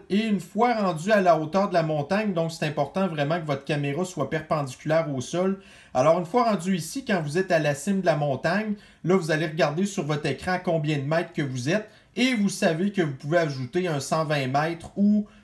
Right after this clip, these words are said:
un quatre cents pieds A G L à ça, fait qu'à ce moment-là vous allez être correct, puis en bout de ligne, ben, vous allez en revenir à la même chose au mille pieds A G L divisé par trois point trois en mètres tout simplement. Alors c'est le petit truc que je peux vous donner, pied de la montagne, on monte ici, on arrive ici,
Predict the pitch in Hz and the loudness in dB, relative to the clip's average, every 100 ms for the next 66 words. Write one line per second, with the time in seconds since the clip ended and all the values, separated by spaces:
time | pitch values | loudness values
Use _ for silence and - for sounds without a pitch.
0 | - 160 170 185 165 - 175 143 180 160 | -4 -2 0 0 -2 0 -2 0 0 0
1 | 127 143 143 135 - 165 170 139 135 131 | 0 -2 0 -2 -2 -6 -4 -4 -4 -4
2 | 151 139 135 147 151 139 131 143 - 123 | -2 0 2 0 -2 -2 -2 -4 -2 -2
3 | 175 185 165 143 131 127 156 143 120 107 | -2 -4 -2 -2 -2 -4 -4 -2 -2 -4
4 | - - _ 123 127 135 139 127 120 127 | -12 -20 _ -2 0 4 6 4 0 -4
5 | 139 143 127 127 113 - 156 135 131 127 | -2 -2 -2 -2 -4 -4 -4 -4 -2 -4
6 | 107 143 131 123 127 143 135 117 110 120 | -2 -2 -2 0 -2 -2 -4 -8 -6 -6
7 | 127 120 - 123 123 113 110 131 113 110 | -2 -2 -2 -6 -4 -6 -4 -2 -2 -2
8 | 110 - - 107 113 90 87 - - - | -6 -8 -6 -6 -4 -6 -8 -12 -20 -8
9 | - 120 131 - 151 139 - 175 170 151 | 0 0 0 0 -2 -2 -4 -6 -4 -6
10 | - 151 139 135 139 190 - - 156 160 | -4 -6 -2 -2 0 -4 -6 -6 -2 0
11 | 151 139 135 170 185 - 147 143 156 147 | 0 -2 0 -2 -2 -2 -2 -2 -4 -6
12 | - - 202 - - 139 139 135 156 139 | -8 -2 -2 -4 -8 -4 -2 -2 -2 -6
13 | - - 208 226 | -8 -2 -2 -2